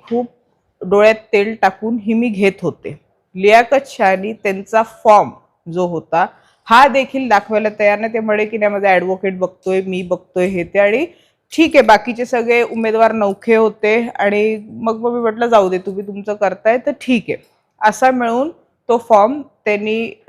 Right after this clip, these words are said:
मी, दलवाई साहेबांनी, आम्ही लोकांनी पंधरा तारखेला हा सबमिट केला. त्यानंतर एक दिवस मध्ये गेला.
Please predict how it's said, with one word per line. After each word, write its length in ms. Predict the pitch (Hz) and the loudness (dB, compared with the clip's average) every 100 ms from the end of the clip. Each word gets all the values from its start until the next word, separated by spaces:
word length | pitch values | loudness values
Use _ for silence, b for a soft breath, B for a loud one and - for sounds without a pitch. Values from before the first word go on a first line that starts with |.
| - | -10
मी, 300 | 202 214 214 | -4 -2 0
दलवाई 400 | 196 190 185 190 | 0 2 2 0
साहेबांनी, 460 | 196 185 185 190 214 | 0 -2 0 0 0
आम्ही 260 | 180 190 | -2 -2
लोकांनी 300 | 185 185 185 | -4 -2 -4
पंधरा 320 | 226 190 175 | -4 -4 -2
तारखेला 600 | 180 175 170 175 175 208 320 | -2 -2 -4 -6 0 2 0
हा 200 | - 220 | -2 -8
सबमिट 440 | - 262 226 190 - - | -4 -2 0 -2 -6 -10
केला. 260 | 131 - - _ _ _ _ _ - - - | -10 -10 -18 _ _ _ _ _ -18 -16 -2
त्यानंतर 840 | 240 247 254 247 240 233 247 254 247 - | 4 4 4 -4 -6 -4 -2 0 -2 -2
एक 280 | 226 214 | -2 -2
दिवस 300 | 220 226 233 - - _ _ _ 214 | -8 -4 -4 -4 -20 _ _ _ -2
मध्ये 300 | 220 214 226 | 0 2 2
गेला. 480 | 208 202 196 208 | 2 2 2 2